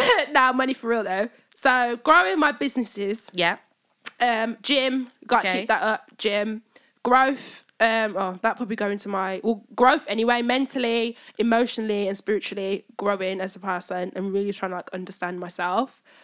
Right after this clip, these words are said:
Speaker 1: Um, I think that is it. Travel. I think I
Speaker 2: Mm-hmm.
Speaker 1: even wrote them down. This is why it's good to write down these things.
Speaker 2: Ooh.
Speaker 1: Yeah, I think that's it really.
Speaker 2: Um,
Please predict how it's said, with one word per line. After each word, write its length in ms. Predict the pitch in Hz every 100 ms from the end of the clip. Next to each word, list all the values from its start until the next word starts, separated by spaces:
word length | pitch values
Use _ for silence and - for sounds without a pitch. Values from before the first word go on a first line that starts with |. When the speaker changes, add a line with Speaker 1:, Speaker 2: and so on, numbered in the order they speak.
| _
Speaker 1:
Um, 880 | 185 196 196 196 190 202 196 196 202 - _ _ _ _ _ _ _
I 40 |
think 320 | - 220 - _ _
that 220 | 208 -
is 100 | 185
it. 80 | 190
Travel. 640 | - 254 247 240 240 285 - _ _ _ _ -
I 60 | 226
think 160 | 320
I 40 | 381
Speaker 2:
Mm-hmm. 80 | 339
Speaker 1:
even 100 | 277
wrote 160 | 240
them 100 | 190
down. 280 | 202 175 196
This 140 | 226 254
is 80 | 247
why 80 |
it's 120 | 208 -
good 140 | 196
to 100 | -
write 120 | 208
down 200 | 151 185
these 180 | 180 180
things. 400 | - 185 214 - _ _ _ _ _ -
Speaker 2:
Ooh. 420 | 320 480 453 - _ _ _
Speaker 1:
Yeah, 320 | 233 269 214 202
I 40 |
think 120 | 247 523
that's 140 | 311
it 120 | 302 -
really. 440 | 190 180 208 285 _ _ _ _ _ _ _ _ _ _ -
Speaker 2:
Um, 480 | 214 202 196 190